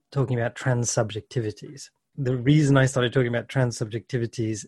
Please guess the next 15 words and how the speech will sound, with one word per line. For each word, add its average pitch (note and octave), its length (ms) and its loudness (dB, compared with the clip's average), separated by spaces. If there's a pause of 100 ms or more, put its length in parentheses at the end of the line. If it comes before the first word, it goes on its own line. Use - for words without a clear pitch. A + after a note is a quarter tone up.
in B2+ 100 -4
the A2 60 -8
first E3+ 260 -2
place A2+ 280 -4
was C3 100 -2
because A#2+ 460 -2
I A#2+ 140 -6
didn't B2 360 -2
think A#2+ 240 -2
there A2 80 -6
was G#2 160 -4
a G#2+ 100 -8
trans A2 420 -4
identity G#2+ 580 -6
singular. C3 560 0